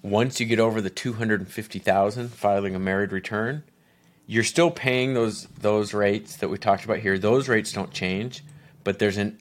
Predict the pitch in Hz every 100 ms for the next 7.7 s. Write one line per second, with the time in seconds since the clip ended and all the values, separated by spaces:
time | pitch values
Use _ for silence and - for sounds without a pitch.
0 | - 139 - - 117 - 101 101 - -
1 | - 101 110 113 - 101 - 120 113 110
2 | 95 98 104 - 92 - 90 82 - _
3 | _ _ _ _ _ _ _ - 98 92
4 | 92 82 - 120 113 104 101 98 90 -
5 | - - - 104 95 - 92 101 151 147
6 | - - 190 - 107 - - 104 - 90
7 | 87 104 98 92 - -